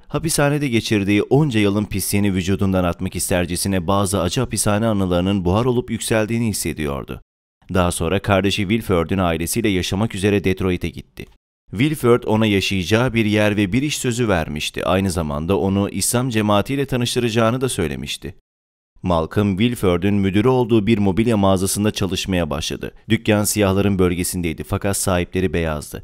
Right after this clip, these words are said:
Satılan mobilyalar pek kaliteli değildi fakat dükkan sahipleri halkın krediyle alışveriş yapmasına izin veriyor ve uzun bir zaman içinde taksitle ödemelerini sağlıyordu.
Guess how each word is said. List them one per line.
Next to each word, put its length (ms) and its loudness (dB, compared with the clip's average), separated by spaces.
Satılan 440 -2
mobilyalar 580 2
pek 200 -2
kaliteli 400 0
değildi 400 -4
fakat 380 -4
dükkan 300 -2
sahipleri 500 -2
halkın 380 -2
krediyle 600 -2
alışveriş 560 0
yapmasına 440 -2
izin 300 0
veriyor 380 -2
ve 100 2
uzun 420 -2
bir 140 -2
zaman 280 0
içinde 420 -2
taksitle 440 0
ödemelerini 460 2
sağlıyordu. 760 -6